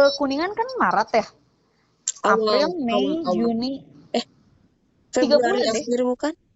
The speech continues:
Speaker 2: Iya, iya, awal Maret, awal Maret.
Speaker 1: Hmm, ya gitulah. Gila ya.
Speaker 2: Maret, April, Mei, Juni tuh.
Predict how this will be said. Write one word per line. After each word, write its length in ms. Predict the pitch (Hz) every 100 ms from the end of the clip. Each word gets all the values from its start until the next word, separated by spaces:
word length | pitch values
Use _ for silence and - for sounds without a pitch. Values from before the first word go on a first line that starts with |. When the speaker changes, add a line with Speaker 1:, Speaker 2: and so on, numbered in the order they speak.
| _
Speaker 2:
Iya, 200 | - 233 -
iya, 160 | 220 190
awal 200 | 190 190
Maret, 300 | 190 190 190
awal 200 | - 180
Maret. 240 | 175 175 180 _ _ _ _ _ _
Speaker 1:
Hmm, 180 | 240 226 - _ _
ya 180 | 208 208
gitulah. 440 | 208 208 233 247 269 _ _
Gila 220 | 208 240
ya. 220 | 214 175
Speaker 2:
Maret, 320 | 190 180 220 202
April, 420 | 202 - 202 214
Mei, 320 | 208 202 220
Juni 400 | 226 240 247 262
tuh. 560 | - 277 269 240 214